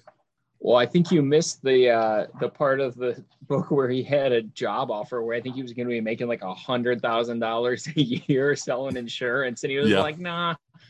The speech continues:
Speaker 1: I'm gonna take this twenty K at the radio station."
Speaker 2: I never in a million years,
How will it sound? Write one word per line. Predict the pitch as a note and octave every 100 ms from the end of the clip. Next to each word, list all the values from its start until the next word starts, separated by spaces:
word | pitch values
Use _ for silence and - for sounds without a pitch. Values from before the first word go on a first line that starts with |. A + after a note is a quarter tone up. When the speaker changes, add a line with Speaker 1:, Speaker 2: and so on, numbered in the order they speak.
| _ F#3+
Speaker 1:
I'm | G#3+
gonna | G3+ F#3
take | F3+ D#3
this | D3+
twenty | - E3 C#3+
K | B2+ C3+
at | B2
the | A2+
radio | A#2 A2 A2 A2
station." | - G#2 G2+ - G2
Speaker 2:
I | G2+ A2+ A#2 A2 A2
never | G#2+ G#2+ E2+ E2+ D#2+
in | F2 F#2+
a | F2
million | F2 F2 F2+ E2 D#2+ D#2+
years, | D#2 D2+ C#2+ D#2